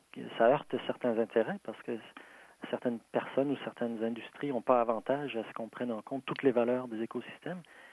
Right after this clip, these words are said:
Mais il reste que le public est de plus en plus conscient de ces choses-là.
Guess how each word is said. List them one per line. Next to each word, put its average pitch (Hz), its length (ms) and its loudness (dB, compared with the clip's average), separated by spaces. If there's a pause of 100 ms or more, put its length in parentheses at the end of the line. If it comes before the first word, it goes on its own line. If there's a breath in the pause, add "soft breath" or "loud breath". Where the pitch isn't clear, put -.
(260 loud breath)
Mais 131 120 6
il 131 80 8
reste 156 240 4
que - 80 0
le 123 80 2
public 139 380 0
est 127 40 0
de 117 100 2
plus 147 400 -4
en 120 120 2
plus 143 440 -6
conscient 139 480 -2
de 185 100 -8
ces 135 100 -2
choses-là. 131 460 -6